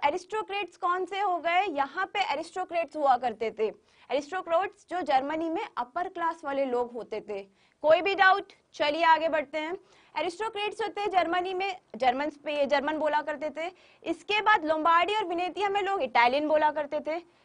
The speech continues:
भाई, इसमें कंफ्यूज मत होना ज़्यादा, इसका डाउट सेशन अपन बिल्कुल भी इतना फोकस होके नहीं करेंगे,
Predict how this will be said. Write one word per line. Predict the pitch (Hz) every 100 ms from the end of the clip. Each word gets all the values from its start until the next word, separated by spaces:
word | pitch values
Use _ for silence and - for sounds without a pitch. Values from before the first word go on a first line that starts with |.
| _ -
भाई, | 285 370 - _ _ _ _ _ _ _ _ -
इसमें | 339 302 349
कंफ्यूज | 381 330 320 339 349
मत | 349 349
होना | 294 285
ज़्यादा, | 285 269 277 370 370 _ _ _ _ _ _ _ _ _ -
इसका | - - 349
डाउट | 320 311
सेशन | 320 330 330 339
अपन | 330 330
बिल्कुल | 277 277 330 330
भी | 330
इतना | 330 320
फोकस | 339 277 302
होके | 311 302
नहीं | 302
करेंगे, | 294 262 269 294